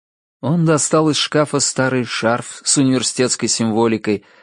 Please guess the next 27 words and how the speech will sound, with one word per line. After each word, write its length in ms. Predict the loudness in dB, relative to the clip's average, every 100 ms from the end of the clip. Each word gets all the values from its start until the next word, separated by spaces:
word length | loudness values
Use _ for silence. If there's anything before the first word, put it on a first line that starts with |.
| _
и 120 | -8
туго 540 | -8 _ -4 -2 -2 0
перевязал 720 | 2 2 2 0 2 0 0
рану. 380 | -2 -4 -8 -20 _ _ _ _ _ _
Не 100 | -8
хотелось, 560 | -4 -2 2 2 2 0
чтобы 320 | 0 2 2
она 200 | 2 0
истекла 440 | -2 -4 0 0
кровью 400 | 2 0 2 2
у 20 |
него 240 | 2 2 0
на 120 | 0
кровати 580 | -2 -2 0 -2 -2 -8
и 120 | -4
умерла, 640 | -2 -2 -2 0 0 0 -6 -20 -20 -2
прежде 380 | 2 2 2
чем 200 | 0 2
он 120 | 2 0
успеет 440 | -2 0 -2 0
вызвать 360 | -2 -2 -6 -4
врача. 520 | -6 -4 -6 -6 -12 _ _ _ _ _ _
Потом 320 | -8 -2 0
он 120 | 0
вышел 340 | 0 0 -4
из 100 | -2
спальни 680 | -2 -2 -2 0 0 -2